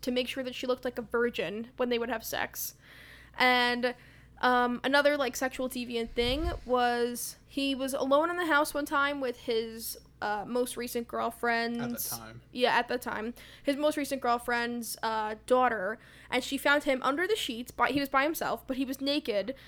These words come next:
Speaker 1: and he came, he came to her and confessed, and he said, "I can't trust myself alone in the house with your daughter," 'cause he, she had, like, a teenage daughter. So,
Speaker 2: Ew.
Speaker 1: that.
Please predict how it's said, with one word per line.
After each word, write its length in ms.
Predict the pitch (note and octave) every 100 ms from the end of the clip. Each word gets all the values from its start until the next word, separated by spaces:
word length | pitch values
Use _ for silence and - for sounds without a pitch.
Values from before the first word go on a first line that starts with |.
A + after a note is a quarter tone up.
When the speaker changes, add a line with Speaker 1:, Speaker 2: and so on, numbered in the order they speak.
| - -
Speaker 1:
and 300 | B3 B3 B3
he 220 | C4 C4
came, 420 | A#3+ C4+ C4+ C#4+ -
he 180 | C4+ B3+
came 180 | C4 C4
to 80 |
her 100 | C#4
and 100 | B3+
confessed, 420 | B3+ C#4+ A3+ A3+ A#3+
and 80 |
he 40 | A#3
said, 140 | A#3+
"I 140 | A3+ A3+
can't 300 | - B3 A#3+
trust 220 | A#3+ A#3+
myself 360 | A3+ A#3+ A#3 A#3+
alone 260 | A#3+ A3+
in 60 | A3+
the 80 | A#3+
house 220 | A#3 -
with 120 | -
your 80 | A#3+
daughter," 340 | A#3 G#3+ -
'cause 160 | A#3+ C4
he, 180 | A#3+ A#3
she 160 | -
had, 100 | B3+
like, 120 | A#3 A#3+
a 40 |
teenage 440 | - A#3 A3+ A#3
daughter. 460 | - A3+ A3 A#3 A#3 - - - - -
So, 760 | - - B3+ A#3 A#3 A#3 A#3 A#3 - - -
Speaker 2:
Ew. 100 | D#3+ D3+
Speaker 1:
that. 400 | F#3+ G3 -